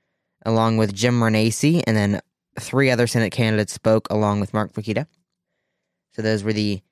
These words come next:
candidates that spoke. It was a great event. It was greatly catered, and I wanna appreciate Mark Pukita for inviting me and his campaign for, uh, letting me join them. And it was a, it was a great,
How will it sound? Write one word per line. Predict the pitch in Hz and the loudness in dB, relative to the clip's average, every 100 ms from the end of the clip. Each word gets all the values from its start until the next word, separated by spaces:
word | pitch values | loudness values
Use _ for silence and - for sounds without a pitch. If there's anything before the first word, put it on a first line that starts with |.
| _ _ _ _ _ - | _ _ _ _ _ -2
candidates | 170 165 151 135 123 - | 2 2 4 2 0 -2
that | 120 | -4
spoke. | - - 113 117 202 - - _ _ _ _ _ - | -4 -2 2 4 2 -4 -20 _ _ _ _ _ -6
It | |
was | 127 127 | -2 -2
a | |
great | 117 123 135 | 0 2 2
event. | 120 107 110 156 254 - | 2 2 2 0 -2 -8
It | - 107 | -12 -10
was | 151 196 | -10 -10
greatly | - 113 117 104 | -8 -2 -2 -2
catered, | 95 123 131 143 | 0 0 2 2
and | |
I | 131 | 2
wanna | 127 127 | 2 0
appreciate | - 143 - 135 117 | 0 -2 0 0 2
Mark | 117 - | 0 -2
Pukita | 113 120 117 | -4 0 0
for | - 107 | 0 -2
inviting | 98 104 117 131 | 0 0 0 0
me | 120 151 _ _ _ _ _ _ _ | 0 -2 _ _ _ _ _ _ _
and | 101 104 95 92 92 _ _ _ | -4 -2 -2 -4 -10 _ _ _
his | - 101 | -8 -8
campaign | - 104 98 107 101 98 | -4 -2 -2 -2 -2 -2
for, | 92 101 98 95 _ _ _ _ _ _ _ _ | -2 -2 -2 -4 _ _ _ _ _ _ _ _
uh, | 113 104 92 - _ _ _ _ _ _ _ _ - | -2 -2 -2 -6 _ _ _ _ _ _ _ _ -4
letting | 127 131 | 0 2
me | 131 123 | 2 2
join | 127 160 | 2 4
them. | 202 92 - | 2 0 -6
And | - | -4
it | 104 | -2
was | 107 | 0
a, | 104 95 | -2 -2
it | |
was | 113 113 | -2 -2
a | |
great, | 104 113 113 | 0 0 0